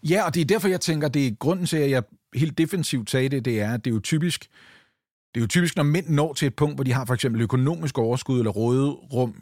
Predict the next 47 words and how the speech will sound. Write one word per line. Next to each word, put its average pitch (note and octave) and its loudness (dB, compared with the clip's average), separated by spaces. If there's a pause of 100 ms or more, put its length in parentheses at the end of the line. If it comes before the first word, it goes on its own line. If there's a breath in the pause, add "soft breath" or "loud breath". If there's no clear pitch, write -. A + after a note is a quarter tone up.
i C3+ 0
livet C#3 0
til - -2
at A2+ -2
træffe A2+ -2
nogle B2 -2
beslutninger, G#2+ -4
så D#3+ 0
er D3+ 2
det, D3 -2
de C#3 -2
køber C3 0
den A#2 0
der A2+ 2
åbne G#2 -2
sportsvogn. D#2+ -8
Og - -2
så B2+ 2
tænker A#2+ 2
man, A2 0
"Ah, B2 2 (100)
hvad A#2 0
er A#2 2
det? B2 -2
Var B2+ 2
det C3+ 0
en C#3 0
kliché?" C3 0 (440 loud breath)
Jo, F#3 4
jamen, F#3+ 4
det - 2
havde A3 2
han A3 0
også A3+ -2
gjort A#3+ 0
som G#3+ -2
tyve-årig, A#3 0
hvis E3+ -4
han F#3 -4
har F#3 -2
haft F3 -4
råd. - 0 (480)
Det F3 4
har F#3 4
ikke G#3 2
en B3+ 2
skid - 2